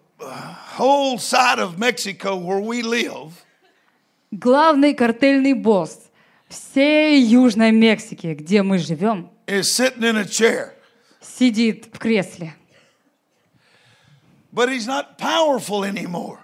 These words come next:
Speaker 2: Но он больше не сильный.
Speaker 1: He's blind.
Speaker 2: Он слепой.
Speaker 1: His leg is amputated.
Speaker 2: Нога ампутирована.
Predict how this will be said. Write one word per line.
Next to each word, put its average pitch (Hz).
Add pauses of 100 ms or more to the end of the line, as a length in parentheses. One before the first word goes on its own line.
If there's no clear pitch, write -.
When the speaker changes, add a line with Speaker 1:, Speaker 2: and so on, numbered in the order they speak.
Speaker 2:
Но 269
он 285
больше 269
не 240
сильный. 190 (300)
Speaker 1:
He's 185
blind. 226 (340)
Speaker 2:
Он 190
слепой. 208 (680)
Speaker 1:
His 175
leg 254
is 220
amputated. 175 (840)
Speaker 2:
Нога 220
ампутирована. 175